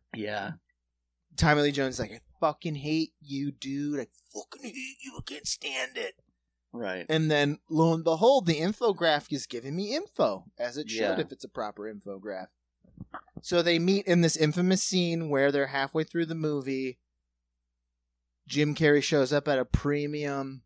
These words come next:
Speaker 2: L A eatery.
Speaker 1: Yeah.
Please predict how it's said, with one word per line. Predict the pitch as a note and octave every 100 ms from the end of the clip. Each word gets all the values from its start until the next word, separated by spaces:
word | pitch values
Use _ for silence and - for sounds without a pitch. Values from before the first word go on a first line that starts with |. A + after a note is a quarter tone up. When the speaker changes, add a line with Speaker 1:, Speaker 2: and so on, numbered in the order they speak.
| _
Speaker 2:
L | B2+ B2+ C3+
A | C3+ C#3 C#3 C#3 _ _ _ D#3+
eatery. | C#3+ B2+ A#2+ A2 G#2+ G#2+ G2+
Speaker 1:
Yeah. | G#2+ G#2+ F#2+ G2